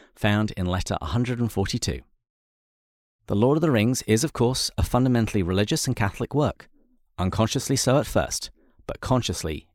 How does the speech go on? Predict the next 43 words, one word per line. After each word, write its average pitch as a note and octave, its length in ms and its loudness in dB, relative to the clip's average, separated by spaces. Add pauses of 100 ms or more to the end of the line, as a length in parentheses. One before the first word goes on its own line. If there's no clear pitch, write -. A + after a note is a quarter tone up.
in F#2+ 200 2
the F2 100 0
revision. F2 440 -2 (1600)
And B2+ 320 0
today G#3 340 2
for D#3+ 120 0
the B2+ 60 -2
drink C3+ 160 2
of - 40 -4
the B2 60 2
week, G2 320 2 (100)
I C3+ 100 -2
was G3+ 180 -2
gonna F4 120 0
go C3 120 4
for G#2+ 80 -2
something A2 360 2
more G#2 160 4
exciting, G2+ 580 0 (100)
but A2 280 0
it's C#3 220 -4
a A2+ 160 4 (220)
cold, D3+ 520 0
wet - 380 -2
day A#2 240 2
here G#2 240 2
in G#2 100 4
San G#2+ 220 4
Diego, G2+ 420 2 (320)
so A2+ 360 4
I'm D3+ 180 2
tucked - 260 0
up A#2 200 2
in G#2+ 160 2
my A#2 180 4
hobbit G2 260 0
hole F#2 360 2
with F#2 360 0
some F#2+ 280 -2
hot - 260 -4
peppermint F#2 440 -2
tea. E2 280 0 (560)
Uh, F#2 160 -4